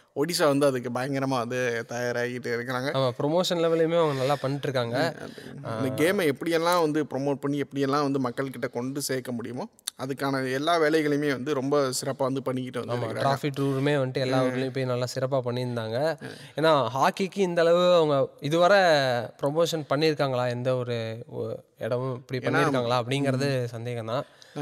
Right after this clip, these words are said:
Speaker 1: ஏன்னா ஒடிசாவை பொறுத்த வரைக்கும் எப்பவுமே ஸ்போர்ட்டுக்கு முக்கியத்துவம் கொடுக்கக்கூடியவங்க தான். அதுக்கப்புறம் வந்து ஹாக்கி அப்படிங்கிறது அவங்களுக்கு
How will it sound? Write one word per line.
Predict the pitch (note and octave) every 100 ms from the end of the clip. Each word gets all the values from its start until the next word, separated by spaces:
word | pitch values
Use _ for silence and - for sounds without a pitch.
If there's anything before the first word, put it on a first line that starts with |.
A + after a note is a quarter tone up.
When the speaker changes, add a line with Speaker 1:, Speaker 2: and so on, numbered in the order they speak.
| C3+
Speaker 1:
ஏன்னா | B2 G2 A#2+ A#2 A2+
ஒடிசாவை | B2+ C#3 F3 E3+
பொறுத்த | D#3+ D#3
வரைக்கும் | D#3+ D#3+
எப்பவுமே | C3+ C#3+ D3+
ஸ்போர்ட்டுக்கு | - C3+ C3
முக்கியத்துவம் | C3 B2 B2+ C3 B2+
கொடுக்கக்கூடியவங்க | B2+ B2 B2+ B2+ B2 A#2+
தான். | A#2 D#3 -
அதுக்கப்புறம் | - C3+ B2+ C#3
வந்து | C3+ C3 D#3+ D#3+ C3 - - B2
ஹாக்கி | C#3 D#3 D#3+
அப்படிங்கிறது | C#3+ C#3 E3
அவங்களுக்கு | D3+ C3+